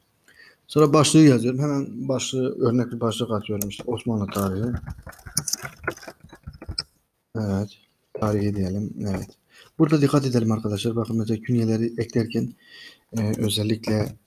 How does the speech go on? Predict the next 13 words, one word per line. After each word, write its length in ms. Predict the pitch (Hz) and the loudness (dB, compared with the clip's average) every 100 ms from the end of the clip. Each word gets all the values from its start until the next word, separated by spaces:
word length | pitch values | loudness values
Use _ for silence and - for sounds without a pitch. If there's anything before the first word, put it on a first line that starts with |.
| _ - _ _ _ _ 107 | _ -20 _ _ _ _ -2
e, 280 | 101 98 - - | -2 -2 -4 -2
bunları 360 | 120 113 107 | 0 2 2
kullanacağız. 640 | 107 123 113 104 101 107 - | 2 4 4 4 0 -2 -4
Bunları 300 | 120 113 107 | -2 0 0
Word 240 | 107 110 | -2 -2
dosyasında 480 | 113 104 107 - 107 | -2 -2 -4 -4 -6
kullanacağı 580 | 101 110 107 107 104 110 | -6 -4 -2 -2 -2 -2
için 220 | 107 120 | 0 0
düzgün 280 | 120 104 110 | 0 0 -2
bir 60 | 104 | -2
şekilde 320 | 101 98 110 | -4 -6 -4
eklenmesi 500 | 107 - 107 104 107 | -4 -2 0 0 -2
gerekmektedir. 760 | 104 98 101 95 95 113 - | -2 -2 -6 -8 -8 -8 -14